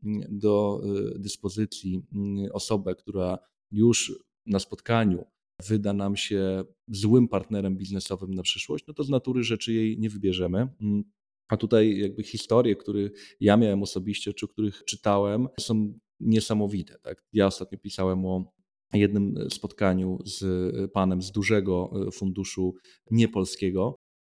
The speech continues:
który, m, podczas, m, rozmowy, e, z nami, bo ja akurat wtedy wspierałem naszych, e, founderów, w których to była jedna z pierwszych tego typu, e,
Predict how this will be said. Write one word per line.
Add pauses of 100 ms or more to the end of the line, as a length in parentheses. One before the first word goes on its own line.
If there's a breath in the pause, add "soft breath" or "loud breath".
(120)
który,
m,
podczas,
m, (240)
rozmowy,
e,
z
nami,
bo
ja
akurat
wtedy
wspierałem
naszych, (380)
e,
founderów, (340)
w
których
to
była
jedna
z
pierwszych
tego
typu,
e,